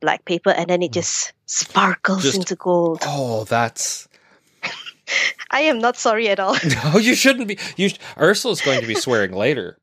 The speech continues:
Speaker 2: but, um,
Speaker 1: <laughs>
Speaker 2: when, when the shipments start coming in. But no, I'm just, um,
Speaker 1: They sell it in packs of five.
Speaker 2: Oh, okay, good, good. Yeah, I
Speaker 1: <laughs>
Speaker 2: probably can't get it at the local af-, office supply store, but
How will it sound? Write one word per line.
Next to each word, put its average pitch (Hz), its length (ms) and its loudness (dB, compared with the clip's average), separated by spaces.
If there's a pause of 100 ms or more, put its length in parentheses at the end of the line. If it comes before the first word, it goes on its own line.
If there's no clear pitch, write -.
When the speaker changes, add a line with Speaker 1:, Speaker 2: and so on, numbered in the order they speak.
Speaker 2:
but, 107 300 0 (160)
um, 107 380 0
Speaker 1:
<laughs> - 120 0
Speaker 2:
when, 120 220 4 (100)
when 123 100 0
the 113 80 -2
shipments 151 400 0
start - 240 -4
coming 98 220 -8
in. 98 160 -10
But - 160 -8
no, 98 220 -4 (120)
I'm - 140 -20 (160)
just, - 180 -8 (520)
um, 98 280 -4 (380)
Speaker 1:
They - 100 -4
sell 339 180 0
it 415 100 -2
in 294 80 -8
packs 277 200 -8
of 233 80 -8
five. 196 280 -4 (400)
Speaker 2:
Oh, 170 260 4 (140)
okay, 120 180 2
good, 104 300 0 (100)
good. 120 220 0
Yeah, 139 180 6 (420)
I 381 80 -2 (220)
Speaker 1:
<laughs> - 160 -20
Speaker 2:
probably 117 640 2
can't 104 260 -4
get 110 140 0
it 104 140 0
at 101 60 -16
the 110 120 -4
local 104 380 2
af-, 98 240 0
office 107 320 0
supply - 320 -4
store, - 460 -12
but 101 240 -4